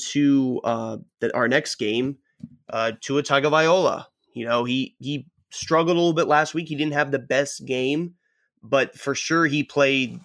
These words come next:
better this, uh, this past weekend for sure. And, uh, his Dolphins team beat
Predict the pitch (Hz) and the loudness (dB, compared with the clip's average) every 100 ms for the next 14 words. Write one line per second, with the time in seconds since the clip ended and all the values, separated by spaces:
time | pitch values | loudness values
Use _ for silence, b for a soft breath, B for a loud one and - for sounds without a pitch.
0 | _ 117 113 131 127 123 120 113 110 - | _ -20 -4 2 2 2 0 -2 -6 -6
1 | - - 117 101 - - 120 - 123 107 | -4 -2 -2 -2 -6 -12 -10 -2 -2 -2
2 | - 104 95 95 - 104 - - - _ | -6 -8 -6 -8 -8 -10 -10 -12 -16 _
3 | _ _ _ _ 117 113 107 110 110 110 | _ _ _ _ 0 2 2 2 2 0
4 | - _ - 127 117 120 120 135 - 139 | -4 _ -8 -6 0 0 0 0 -2 0
5 | 139 175 175 _ _ _ - - 127 127 | 2 2 -2 _ _ _ -14 -4 -2 -2